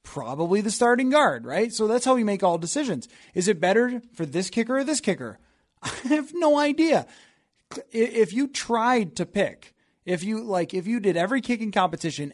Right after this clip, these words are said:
ever and you tried to pick which one was right versus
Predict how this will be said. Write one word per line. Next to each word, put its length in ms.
ever 400
and 140
you 140
tried 400
to 60
pick 460
which 220
one 180
was 160
right 300
versus 560